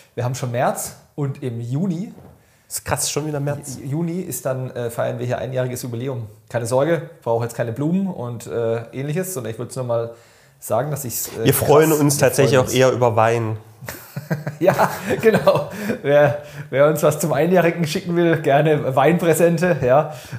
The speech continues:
Speaker 1: Ähm, nein, aber ich, äh, ich hatte, ich hatte wirklich mal aus Interesse geschaut,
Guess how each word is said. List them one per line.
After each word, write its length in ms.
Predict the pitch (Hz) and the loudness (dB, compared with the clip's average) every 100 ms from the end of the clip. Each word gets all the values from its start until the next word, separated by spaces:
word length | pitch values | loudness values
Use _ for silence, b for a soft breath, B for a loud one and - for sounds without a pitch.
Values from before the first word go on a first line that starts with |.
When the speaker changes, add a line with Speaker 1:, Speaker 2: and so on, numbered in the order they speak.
| - | -4
Speaker 1:
Ähm, 280 | 127 123 - | -2 -2 0
nein, 240 | 127 151 | 2 4
aber 280 | 147 131 127 | 6 4 2
ich, 220 | 135 - | 0 -6
äh, 260 | 135 127 120 | 0 2 0
ich 140 | 120 | -2
hatte, 160 | 151 151 | -6 -4
ich 160 | 143 147 | -4 -2
hatte 140 | 135 | -2
wirklich 180 | 156 165 | -4 0
mal 60 | |
aus 120 | 151 135 | -2 0
Interesse 360 | 135 127 170 | -2 -2 -4
geschaut, 360 | 131 123 143 | -4 -4 -4